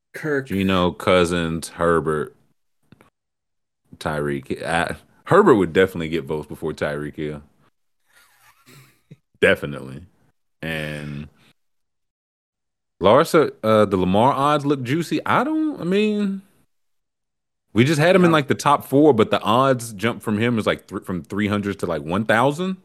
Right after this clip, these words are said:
Speaker 2: So before season, I put some in on Josh Allen and Mahomes. So those are the two I'm personally, uh,
Speaker 3: <laughs>
Speaker 2: vested in. And if they split it, I think I double up, uh, uh, is how Vegas does it. But
Speaker 3: Mm-hmm,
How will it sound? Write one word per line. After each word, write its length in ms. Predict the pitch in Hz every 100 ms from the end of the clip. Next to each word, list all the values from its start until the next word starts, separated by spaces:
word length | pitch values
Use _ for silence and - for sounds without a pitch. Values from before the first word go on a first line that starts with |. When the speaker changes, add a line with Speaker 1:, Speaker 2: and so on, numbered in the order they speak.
| 170
Speaker 2:
So 420 | - 101 85 80 - _ _ _ -
before 300 | 85 139 214
season, 300 | 214 214 170
I 60 | 156
put 220 | 170 143
some 200 | 143 135
in 120 | 123
on 100 | 110
Josh 320 | 98 117 127
Allen 320 | 117 117 104 101
and 240 | 98 117
Mahomes. 400 | 113 107 120 120
So 100 | 120
those 240 | 92 117 107
are 40 |
the 60 | 101
two 240 | 131 110
I'm 140 | 98 92
personally, 840 | 120 127 135 127 131 135 147 135
uh, 400 | 107 104 98 110 - - 175 214
Speaker 3:
<laughs> 760 | - 208 - 208 - - -
Speaker 2:
vested 420 | 107 135 135 143 135
in. 260 | 135 147 - - _ _ _ _ _ - _ - - - 165 - _ _ - - _ -
And 100 | 110
if 100 | 110
they 100 | 113
split 380 | - 120 151
it, 100 | 175 -
I 80 | 98
think 220 | 135 123
I 260 | 107 95 90
double 440 | 82 117 165 185
up, 260 | 226 - _
uh, 340 | 131 127 120 110 -
uh, 120 | 101 -
is 100 | 110
how 100 | 110
Vegas 340 | 113 120 120
does 180 | 120 123
it. 140 | 139 110
But 280 | 85 - _ _ _
Speaker 3:
Mm-hmm, 300 | 127 127 131